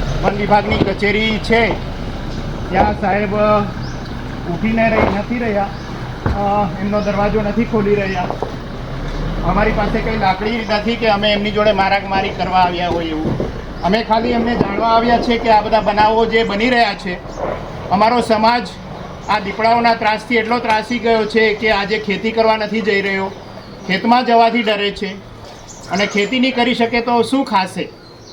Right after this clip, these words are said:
અને એટલા માટે અમે વન વિભાગની કચેરી આવ્યા છે. પરંતુ જે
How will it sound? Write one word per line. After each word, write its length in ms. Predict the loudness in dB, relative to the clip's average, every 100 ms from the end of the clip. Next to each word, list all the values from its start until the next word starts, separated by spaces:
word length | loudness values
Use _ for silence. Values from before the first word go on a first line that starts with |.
| -18 -18 -12 -6
અને 140 | -2
એટલા 260 | 0 2 4
માટે 260 | 4 2
અમે 200 | 2 4
વન 200 | 4 2
વિભાગની 400 | 2 2 2 0
કચેરી 480 | -4 -4 -2 0 0
આવ્યા 300 | 0 0 -2
છે. 300 | -2 -4 -6 -12 -18 -20 -20 -20 -20 -18 -16 -14 -6
પરંતુ 640 | -2 -2 2 4 6 6
જે 460 | 6 6 6 4